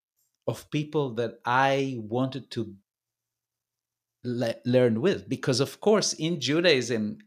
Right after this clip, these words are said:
in the mystical, as I know today, in the mystical tradition of Judaism, all that knowledge is there. But the thing is, that knowledge is very obscure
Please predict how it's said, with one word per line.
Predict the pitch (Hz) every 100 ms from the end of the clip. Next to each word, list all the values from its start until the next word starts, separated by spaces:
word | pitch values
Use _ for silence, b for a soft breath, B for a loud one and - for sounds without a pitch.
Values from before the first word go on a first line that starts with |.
| -
in | 131
the | 131
mystical, | 123 131 156 - - 151 139 135 B _
as | 151 147
I | 131 131
know | 139
today, | 147 131 107 143 131 107 - B B B B B _
in | 143 147
the | 135
mystical | 135 131 151 175 - - - 147 139 135 135 - _ _ _ _ _
tradition | - 127 151 165 147
of | 127 113
Judaism, | 127 156 131 117 120 120 - _
all | 143 185 180
that | 170 165 160 - - - _ -
knowledge | 139 143 147 151 123
is | 131 110 110
there. | 151 151 110
But | 98 120 -
the |
thing | 127 - 196 196
is, | 147 120
that | 120 147 143
knowledge | 135 143 151 143
is | 131 113
very | 110 110 135 165 170
obscure | 139 120 - - - - 120 131 151 190 208